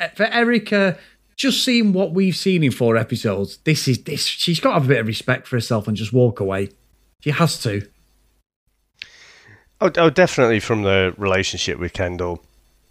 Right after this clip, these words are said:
Speaker 1: Yeah.
Speaker 2: But, you know, we've seen her on a date with, like, Jesse. Jesse seems like a nice enough bloke, doesn't, doesn't she? She probably won't be looking to couple up with Shaquille, that's for sure. Um, but, you know, i-,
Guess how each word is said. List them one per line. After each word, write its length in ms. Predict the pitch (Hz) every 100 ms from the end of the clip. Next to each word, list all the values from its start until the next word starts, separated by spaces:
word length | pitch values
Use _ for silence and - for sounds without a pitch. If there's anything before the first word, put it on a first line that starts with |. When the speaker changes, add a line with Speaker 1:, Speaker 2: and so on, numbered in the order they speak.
| _
Speaker 1:
Yeah. 220 | 110 101 90
Speaker 2:
But, 140 | 185
you 80 | 180
know, 140 | 139 135 139
we've 260 | 147 165 139
seen 200 | 214 170
her 220 | 139 113
on 140 | 107
a 80 | 104
date 320 | 92 98 98
with, 140 | 80 87
like, 180 | 82
Jesse. 520 | - 110 110 - 139 120
Jesse 340 | 104 98 113
seems 340 | - 107 101
like 160 | 101 98
a 60 | 104
nice 260 | 107 104
enough 240 | 107 107 -
bloke, 340 | 110 107 -
doesn't, 400 | 110 107 107 -
doesn't 180 | 113 107
she? 260 | - 110
She 80 | 101
probably 420 | - 117 127 123
won't 340 | 113 113 117 -
be 140 | 113
looking 380 | 107 110 - 104
to 420 | - 107 101 95 -
couple 300 | - 120 110
up 80 | 98
with 140 | 95
Shaquille, 500 | - - 135 135 95 107
that's 140 | 110
for 100 | -
sure. 340 | - 87 82 - - - - -
Um, 520 | 110 113 113 110 107 _
but, 180 | 165 -
you 140 | 233
know, 260 | 202 202 190 -
i-, 380 | - - - -